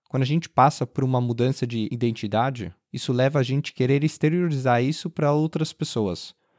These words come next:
Não é o contrário. A psicologia diz que quando você corta o cabelo ou começa a usar roupas diferentes, isso não é uma tentativa de mudança, como se fosse o primeiro passo, mas na verdade é a manifestação de uma mudança que já aconteceu internamente e que então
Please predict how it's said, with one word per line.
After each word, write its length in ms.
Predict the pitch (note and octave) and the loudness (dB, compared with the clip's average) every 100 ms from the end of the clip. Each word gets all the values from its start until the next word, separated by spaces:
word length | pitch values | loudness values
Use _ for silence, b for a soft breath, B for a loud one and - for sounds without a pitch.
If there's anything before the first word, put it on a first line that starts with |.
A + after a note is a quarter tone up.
| _ _ - | _ _ 0
Não 140 | F#3 | 4
é 80 | G3 | 4
o 80 | A3+ | 4
contrário. 560 | D#3+ C#3+ B2 G#2 F#2+ - - | 0 2 4 4 0 -8 -8
A 40 | |
psicologia 720 | - - C3+ A#2 B2 C#3+ A2 - | -6 -2 0 0 2 0 0 -4
diz 160 | C3+ - | -10 -6
que 120 | C#3+ | -4
quando 240 | - E3+ | 0 0
você 240 | E3 - C3 | 0 -2 0
corta 320 | - C3 - | 2 2 0
o 20 | |
cabelo 500 | - A2+ B2+ C3+ G#2+ _ | -4 0 2 2 0 _
ou 80 | B2+ | -6
começa 340 | - B2+ B2+ | 0 2 0
a 60 | - | 0
usar 160 | B2+ A#2+ | 0 2
roupas 340 | B2+ - A#2+ | 0 0 -4
diferentes, 580 | - A#2 A#2+ C3 - - b b b | -2 0 2 0 -2 -12 b b b
isso 180 | C#3+ F3+ | -4 4
não 120 | F3 | 4
é 40 | |
uma 160 | D#3 D#3+ | 6 4
tentativa 540 | - D3 C3 - C3+ | 2 2 0 0 -2
de 100 | B2+ | -2
mudança, 600 | C3 A#2+ A2+ G2+ - F2+ _ _ _ _ | -2 0 0 0 -6 -14 _ _ _ _
como 220 | - C3+ C3 | -4 0 0
se 100 | - | 0
fosse 220 | C#3 D3 | -2 -2
o 40 | |
primeiro 300 | B2 B2+ B2 | -4 -2 -2
passo, 460 | A2 A2 G2+ - - - | 0 0 0 -4 -14 -6
mas 140 | A#2 | -2
na 100 | B2 | 0
verdade 500 | B2 A2 A#2 C3 B2 - | 0 2 2 2 -2 -2
é 80 | A#2+ | 0
a 60 | |
manifestação 760 | A#2+ D#3+ F#3+ E3+ - D#3+ - C#3 | 2 2 2 0 0 -2 0 -2
de 120 | C3+ | 0
uma 120 | C3 | -2
mudança 460 | C3+ C3+ B2 C3 - | -2 0 0 0 -2
que 100 | A#2 | -4
já 200 | A#2 C3+ | 2 2
aconteceu 580 | - G#3 G#3 F3 - C#3+ | 2 -2 0 -2 -2 -2
internamente 880 | C#3 C3 A#2+ G#2+ A2 C#3 - F#3 - _ _ _ | -2 -2 0 0 -2 -2 -4 -6 -6 _ _ _
e 80 | C#3+ | -8
que 100 | - | 0
então 400 | E3+ D#3+ D3 E3+ | 0 4 2 2